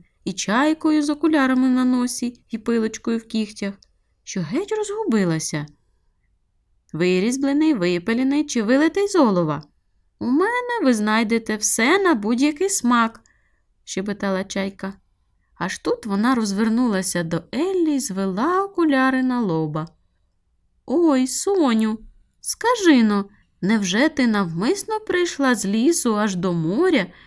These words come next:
щоб купити різдвяний світильник?» Еллі похитала головою.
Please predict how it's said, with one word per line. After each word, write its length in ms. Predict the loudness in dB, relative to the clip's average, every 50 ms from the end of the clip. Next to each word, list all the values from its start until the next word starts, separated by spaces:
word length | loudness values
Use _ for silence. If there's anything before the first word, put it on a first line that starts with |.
| _ _
щоб 260 | -4 -4 -4 -4 -4
купити 580 | -6 -6 -6 -6 -4 -2 -2 -2 -2 -2 -2 -2
різдвяний 560 | -2 -2 -4 -4 -2 0 0 0 0 -2 -4
світильник?» 840 | -4 -4 -4 -4 -2 -2 0 0 0 0 -2 -2 -4 -6 -8 -12 -20 _ _ _ _ _ _ _ _ _ _ _ _ _ _ _ _ _ _ _ -4
Еллі 320 | -2 0 0 0 0 -2
похитала 640 | -2 -2 -4 -4 -2 -6 -6 -2 -2 0 0 0 0
головою. 680 | -2 -4 -4 -4 -4 -4 -4 -6 -8 -8 -8 -8 -10